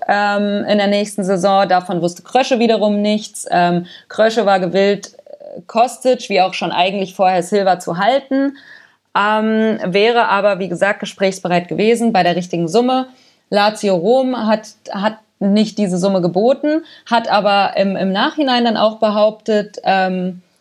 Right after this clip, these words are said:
man hätte ja von der Eintracht eine falsche E-Mail-Adresse bekommen, sodass man gar nicht mehr pünktlich das Angebot zum Deadline Day hätte schicken können.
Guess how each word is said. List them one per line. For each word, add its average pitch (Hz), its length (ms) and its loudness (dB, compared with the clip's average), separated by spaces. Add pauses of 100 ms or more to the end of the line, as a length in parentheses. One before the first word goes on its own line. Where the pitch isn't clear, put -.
(540)
man 208 220 2
hätte 220 280 2
ja 214 140 4
von 202 180 -6
der 190 140 -2
Eintracht 226 640 0
eine 208 100 0
falsche 196 380 -2
E-Mail-Adresse 175 720 0
bekommen, 202 500 0
sodass 202 340 0
man 202 200 0
gar 190 180 2
nicht 208 140 -6
mehr 196 100 2
pünktlich 208 500 -2
das 190 140 -2
Angebot 185 540 0
zum 185 160 -2
Deadline 180 340 2
Day 170 160 2
hätte 180 200 -2
schicken 208 360 -2
können. 160 400 -2